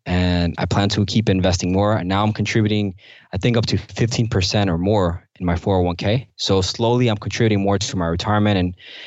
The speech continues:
eventually the long term is to retire by fifty, meaning that I don't have to work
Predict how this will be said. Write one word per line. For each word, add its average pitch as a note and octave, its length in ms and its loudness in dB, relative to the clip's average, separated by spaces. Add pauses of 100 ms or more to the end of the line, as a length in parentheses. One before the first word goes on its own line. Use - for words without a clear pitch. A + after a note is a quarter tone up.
eventually B2 520 2
the G2+ 120 0
long G2 180 2
term G2+ 160 -2
is F2+ 120 2
to - 100 -2
retire F2 420 0
by D#2+ 140 -2
fifty, - 420 -4
meaning A2+ 240 2
that G#2+ 140 2
I G2 80 2
don't G2 220 0
have G2 180 0
to G2 100 0
work G2+ 400 0